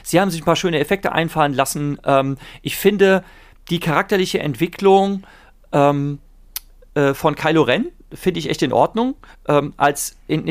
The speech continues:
in Teil sieben Kylo Ren den Helm auszieht und ich Adam Drivers verschwitzte Fratze da, äh, sehe, dachte ich mir, öh, ne? Ähm,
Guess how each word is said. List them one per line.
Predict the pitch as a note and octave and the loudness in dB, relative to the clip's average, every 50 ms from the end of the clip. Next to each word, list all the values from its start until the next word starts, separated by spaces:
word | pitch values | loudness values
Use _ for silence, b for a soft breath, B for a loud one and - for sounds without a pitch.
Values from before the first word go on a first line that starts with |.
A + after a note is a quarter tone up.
| D#3+ D#3+ _ _ _ - | -4 -4 _ _ _ -4
in | D#3 D3+ D3 D3 C#3+ | -4 -2 -2 -4 -4
Teil | - C#3+ D3 D3 | -2 0 0 0
sieben | B2+ A#2+ D3+ F#3+ G#3 A3 A3 G#3+ G#3+ F#3+ | -2 -4 -8 -6 -4 -2 -2 -2 -2 -4
Kylo | - D3+ F3 F#3 E3 | -2 -2 0 2 4
Ren | C#3+ D#3 F#3+ F#3 | 4 4 4 4
den | E3+ D#3+ C#3+ | 2 0 0
Helm | B2 C#3+ D#3 G3 G3+ | 0 0 0 0 2
auszieht | - - G#3 G#3 - - - - G#3+ G3+ - | 2 2 2 2 2 -2 -4 -6 -6 -4 -4
und | - E3 | -4 -4
ich | D#3 D#3 - - C#3+ | -4 -4 -4 -2 -2
Adam | D#3+ F3+ E3+ D3+ C#3+ B2+ | -2 0 0 -2 -2 -4
Drivers | - C3 B2+ F3+ D#3+ E3+ E3 - | -2 0 0 2 2 0 -2 -2
verschwitzte | - D#3 - - - - - - | -2 -6 -6 -4 -8 -8 -6 -6
Fratze | D3+ - - F#3+ F#3+ - D3+ B2 | -6 -4 -4 -4 -4 -4 -4 -2
da, | - B2 - | -2 -2 0
äh, | - D3 C#3 | 0 0 0
sehe, | A#2 C3 C#3+ D#3 D3 | 0 0 0 0 2
dachte | - C3+ - | 2 0 0
ich | - | 0
mir, | D#3 - D3 | -2 2 4
öh, | D#3 G3 D3 A2+ - - | 4 4 4 4 2 0
ne? | C3+ - - - | -2 -2 0 2
Ähm, | D3+ D3+ D3 C#3+ | 4 4 4 2